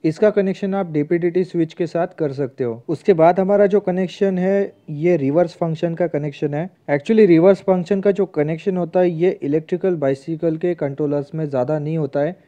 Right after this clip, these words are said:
ये actually हैवी व्हीकल्स में दिया जाता है जैसे स्कूटर होगा या मोटरसाइकिल होगा।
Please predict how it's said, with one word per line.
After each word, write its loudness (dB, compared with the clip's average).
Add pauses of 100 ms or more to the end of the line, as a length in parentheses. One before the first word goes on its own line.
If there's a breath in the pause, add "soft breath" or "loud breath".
(320 soft breath)
ये 2
actually -2
हैवी 0
व्हीकल्स -2
में -6
दिया 0
जाता -2
है 0
जैसे -4
स्कूटर -4
होगा 0
या -2 (280 soft breath)
मोटरसाइकिल 0
होगा। -4